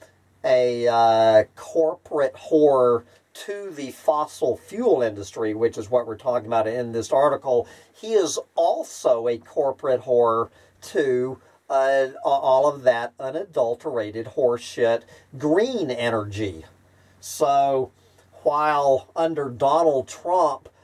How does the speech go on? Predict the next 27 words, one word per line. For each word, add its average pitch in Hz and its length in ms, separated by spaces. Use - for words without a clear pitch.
we 143 380
were 135 540
looking 135 680
at 131 640
the 127 140
frying 170 680
pan, 127 640
under 143 360
Joe 135 420
Biden, 127 720
we're 151 480
looking 143 520
at 131 240
the 131 120
frying 151 680
pan, 139 540
not - 260
or 170 280
the 147 160
fire, 117 640
the 151 140
frying 170 600
pan 135 560
and 139 340
the 104 200
fire. 160 540
Uh, 101 880